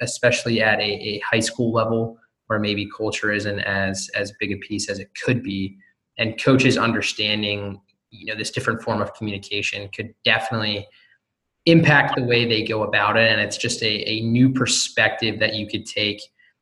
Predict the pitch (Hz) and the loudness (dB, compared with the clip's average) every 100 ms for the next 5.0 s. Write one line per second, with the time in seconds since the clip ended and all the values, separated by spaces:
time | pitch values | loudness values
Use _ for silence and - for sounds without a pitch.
0 | _ 123 117 - 113 107 104 101 98 - | _ -2 0 2 0 2 0 0 0 -6
1 | - - - 117 120 113 104 104 - 110 | -16 -18 -4 -2 2 2 0 -2 -2 -4
2 | - 104 95 - - 107 101 98 95 95 | -2 -4 -4 -10 -8 -4 -2 -2 -4 -6
3 | - 107 101 98 98 104 104 98 101 - | -10 -8 -6 -6 -6 -6 -6 -6 -6 -6
4 | 101 - 98 95 98 110 110 - 85 | -8 -8 -8 -8 -8 -10 -10 -14 -14